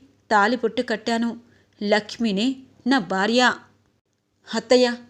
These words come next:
మీకేం కావాలన్నా నేను ఇచ్చి నా భార్య, నా తల్లితో వెళ్ళిపోతాను. రూపాయి దగ్గర నుండి మొదలుపెట్టి మళ్ళీ నేను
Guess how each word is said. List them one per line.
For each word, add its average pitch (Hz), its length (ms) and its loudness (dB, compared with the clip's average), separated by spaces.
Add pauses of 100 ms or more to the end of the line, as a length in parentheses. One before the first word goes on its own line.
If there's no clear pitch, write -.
(240)
మీకేం 240 460 2
కావాలన్నా 233 760 -2 (340)
నేను 262 180 4
ఇచ్చి 226 500 -4 (300)
నా 277 140 2
భార్య, 226 480 -2
నా 247 160 -4
తల్లితో 233 540 -2 (300)
వెళ్ళిపోతాను. 233 800 0 (360)
రూపాయి 302 460 0
దగ్గర 196 300 -2
నుండి 233 300 -4
మొదలుపెట్టి 233 760 -4 (320)
మళ్ళీ 214 360 2
నేను 220 320 -2